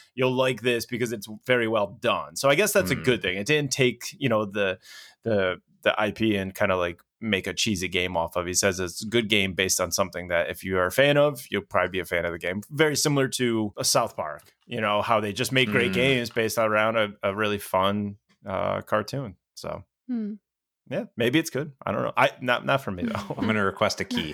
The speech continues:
Speaker 3: <laughs>
Speaker 2: So
Speaker 1: Yeah,
Speaker 2: I
Speaker 1: get a key
Speaker 2: requested
Speaker 1: for
Speaker 2: a key
Speaker 1: it, so it's
Speaker 2: for,
Speaker 1: fine.
Speaker 2: for,
Speaker 3: Okay.
Speaker 2: for Steam. It's for
Speaker 1: <laughs>
Speaker 2: Steam
Speaker 1: Yeah.
Speaker 2: at least. We'll see if we get
Speaker 1: <laughs>
Speaker 2: that. So.
Speaker 1: Perfect.
Speaker 3: Oh, okay.
Speaker 2: Yeah.
Speaker 1: So that gets us to new releases we're into this week, and we have quite a few checks. So Mott's is kicking it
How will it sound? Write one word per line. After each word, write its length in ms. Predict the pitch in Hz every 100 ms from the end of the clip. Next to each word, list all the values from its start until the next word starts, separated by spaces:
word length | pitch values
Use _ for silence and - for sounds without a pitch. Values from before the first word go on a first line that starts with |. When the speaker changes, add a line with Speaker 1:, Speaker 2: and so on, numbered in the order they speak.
| 285 -
Speaker 3:
<laughs> 40 |
Speaker 2:
So 340 | - 80 73 76
Speaker 1:
Yeah, 120 | 139
Speaker 2:
I 40 | 117
Speaker 1:
get 160 | 143
a 40 | 143
key 20 |
Speaker 2:
requested 340 | - 98 113
Speaker 1:
for 60 | 113
Speaker 2:
a 80 | 101
key 60 |
Speaker 1:
it, 60 | 90
so 140 | 147 123
it's 140 | -
Speaker 2:
for, 120 | -
Speaker 1:
fine. 180 | 135 -
Speaker 2:
for, 100 | 139
Speaker 3:
Okay. 320 | 120 110 147
Speaker 2:
for 120 | - 135
Steam. 540 | - 120 104 90 82
It's 240 | 359 330
for 120 | 349 -
Speaker 1:
<laughs> 60 | -
Speaker 2:
Steam 80 | 135 101
Speaker 1:
Yeah. 60 |
Speaker 2:
at 80 | 87
least. 240 | 87 85 104
We'll 60 |
see 140 | - 98
if 40 |
we 80 | 90
get 240 | 156 131
Speaker 1:
<laughs> 0 |
Speaker 2:
that. 200 | 147 -
So. 120 | - -
Speaker 1:
Perfect. 520 | 208 202 196 208 -
Speaker 3:
Oh, 60 | -
okay. 60 | 262 - - - -
Speaker 2:
Yeah. 300 | 269 240 247
Speaker 1:
So 120 | 165
that 200 | 190 208
gets 180 | 208 202
us 120 | 160
to 320 | 165 139 139 -
new 320 | 156 202 214
releases 560 | 165 143 147 135 123 107
we're 140 | 110
into 340 | 117 110 127
this 240 | 113 120 -
week, 220 | 117 117
and 80 | 127
we 80 | 151
have 200 | 247 208
quite 180 | - 285
a 40 |
few 200 | - 156
checks. 480 | 131 175 - - - -
So 340 | - 151 139
Mott's 340 | 120 160 185 156
is 120 | 127
kicking 380 | - 175 165 160
it 160 | 143